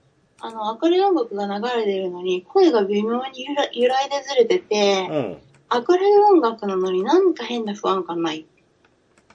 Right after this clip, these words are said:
Speaker 1: なんかそういう、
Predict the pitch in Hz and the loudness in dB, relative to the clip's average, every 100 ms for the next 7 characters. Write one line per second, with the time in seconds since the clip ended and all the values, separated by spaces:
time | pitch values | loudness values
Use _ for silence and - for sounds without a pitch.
0 | _ _ _ _ _ _ _ _ _ _ | _ _ _ _ _ _ _ _ _ _
1 | 320 320 - 220 214 320 349 349 349 349 | -2 0 0 -2 0 2 4 4 4 4
2 | 359 359 - - | 6 6 4 -2